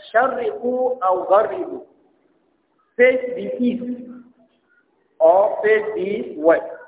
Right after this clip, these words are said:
This hadith shows that one is not supposed to face the Qibla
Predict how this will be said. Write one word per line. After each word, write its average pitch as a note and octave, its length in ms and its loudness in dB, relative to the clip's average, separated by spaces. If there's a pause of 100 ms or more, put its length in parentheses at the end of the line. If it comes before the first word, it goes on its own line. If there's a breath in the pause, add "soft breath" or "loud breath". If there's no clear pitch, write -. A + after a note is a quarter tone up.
(4000)
This C4 160 -2 (200)
hadith A3 640 -2 (580)
shows B3 340 4 (140)
that F#3+ 220 -2 (680)
one A#3+ 300 2
is - 100 -10
not A#3 140 -6
supposed A3 300 -4
to - 280 -8
face A#3 220 6 (100)
the F#3+ 100 -4
Qibla A#3 380 0